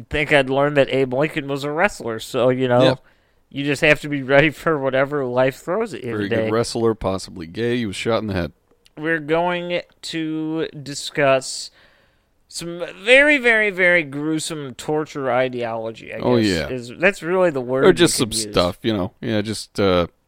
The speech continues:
Speaker 2: different means of hurting people.
Speaker 1: It's true. Techniques. Uh, I'll even share mine at the end, my personal
Speaker 2: <laughs> My,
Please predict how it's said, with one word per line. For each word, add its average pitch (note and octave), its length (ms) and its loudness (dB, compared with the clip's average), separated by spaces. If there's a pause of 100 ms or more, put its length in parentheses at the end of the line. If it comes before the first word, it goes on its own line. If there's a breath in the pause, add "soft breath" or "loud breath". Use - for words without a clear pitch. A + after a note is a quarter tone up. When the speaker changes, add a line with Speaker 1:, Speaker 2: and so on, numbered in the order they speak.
(280)
Speaker 2:
different A2+ 340 -2
means G2+ 460 0
of E2 120 -8
hurting G2 340 -4
people. F#2 440 -4 (300)
Speaker 1:
It's - 140 -10
true. B2+ 340 -6
Techniques. D3 1080 -4
Uh, A#2+ 60 -6
I'll B2+ 480 4
even C#3 260 -6
share C#3 260 -4
mine C3 540 -4
at A#2+ 160 -2
the A#2+ 220 -6
end, B2+ 260 -4
my A#2+ 180 -4
personal C3 680 -4 (120)
Speaker 2:
<laughs> - 120 -8
My, D3 340 4